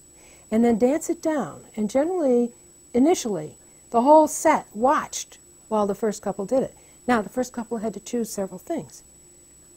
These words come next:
They had to tell the musicians what the music was. Well, they didn't tell the musicians directly. They told the manager of the dance. And then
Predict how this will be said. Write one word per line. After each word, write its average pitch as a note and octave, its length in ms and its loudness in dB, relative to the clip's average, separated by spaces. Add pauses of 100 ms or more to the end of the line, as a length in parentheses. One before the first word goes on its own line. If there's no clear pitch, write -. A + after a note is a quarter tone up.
(120)
They A3 140 0
had A#3+ 120 2
to A3+ 80 -2
tell A3+ 240 -4
the A3 80 -2
musicians F#3 500 -6
what F#3 140 -12
the F3+ 80 -12
music F3+ 380 -10
was. D3 200 -14
Well, F3+ 120 -6
they F#3+ 100 0
didn't A3 200 0
tell A3 140 -2
the G3 60 -6
musicians F3 460 -8
directly. E3 380 -8
They D#3 120 -10
told F3 320 -8
the D#3 120 -10
manager D#3+ 420 -10
of C#3 80 -18
the C3 80 -18
dance. D#3 420 -16 (720)
And G#3 200 2
then B3+ 340 2